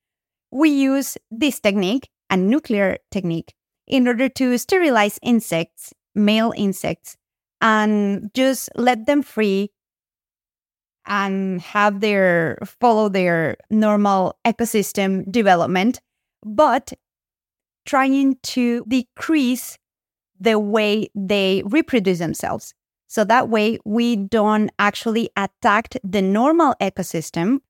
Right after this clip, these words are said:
but we reduce the risks that we have, or people there working on agriculture industry, uh, reduce re-, the risk of losing the crops.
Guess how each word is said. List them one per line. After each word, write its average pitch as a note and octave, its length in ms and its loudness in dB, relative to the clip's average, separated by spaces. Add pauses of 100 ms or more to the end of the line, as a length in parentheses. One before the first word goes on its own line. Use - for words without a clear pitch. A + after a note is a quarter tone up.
but G#3+ 160 4
we A#3 500 0
reduce C4+ 640 0 (140)
the F#3+ 120 0
risks E3+ 460 -6
that F#3 220 0
we G3 120 -2
have, E3+ 320 0
or G3+ 200 -2
people G#3 600 -2
there F3+ 280 0
working F3+ 560 -2
on E3 260 -2
agriculture F3 800 -4
industry, E3+ 540 -4 (640)
uh, A3+ 160 2
reduce C4 400 0
re-, G#3 240 -2
the G3 200 -2
risk A3 320 -2 (100)
of G3+ 200 2
losing A3 680 2 (320)
the F#3 160 0
crops. - 480 -6